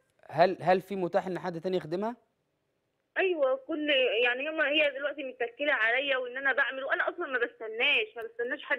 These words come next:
Speaker 2: يجي يعمل لي، أنا اللي بعمل. حتى لو حصل مشكلة ما بينه وما بين جوزي، ببقى مستنية إن هي اللي تقول له لأ وبلاش، وهي متبهدلة، وأنا بشتغل كمان، يعني أنا عندي محل ب-، بقعد فيه طول النهار، وبسافر أجيب لبس وحاجات زي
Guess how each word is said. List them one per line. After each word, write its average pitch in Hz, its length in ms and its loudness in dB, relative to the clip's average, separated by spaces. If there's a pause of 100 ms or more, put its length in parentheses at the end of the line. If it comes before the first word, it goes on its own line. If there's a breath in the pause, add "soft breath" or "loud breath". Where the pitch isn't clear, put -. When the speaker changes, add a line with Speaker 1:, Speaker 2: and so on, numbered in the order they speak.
Speaker 2:
يجي 240 320 -4
يعمل 202 320 -4
لي، 240 160 2 (420)
أنا 277 160 2
اللي 240 160 2
بعمل. 226 420 -2 (480)
حتى 330 200 0
لو 262 120 2
حصل 294 360 -2
مشكلة 294 260 -2
ما 262 80 0
بينه 285 180 -2
وما 254 160 0
بين 269 180 0
جوزي، 277 180 0
ببقى 247 260 0
مستنية 311 400 0
إن 311 120 -2
هي 330 160 2
اللي 277 160 -2
تقول 285 260 -6
له 269 60 2
لأ 277 280 0
وبلاش، 254 600 2
وهي 254 220 -2
متبهدلة، 240 680 0 (300 loud breath)
وأنا 302 320 4
بشتغل 285 360 -2
كمان، 247 520 0
يعني 226 240 4
أنا 269 100 4
عندي 254 300 -2
محل 262 580 -2
ب-، 220 160 0 (380 soft breath)
بقعد 240 280 -2
فيه 269 300 -2
طول 240 220 2
النهار، 247 360 4
وبسافر 233 560 2
أجيب 220 260 -2
لبس 254 300 0
وحاجات 233 400 2
زي 220 160 4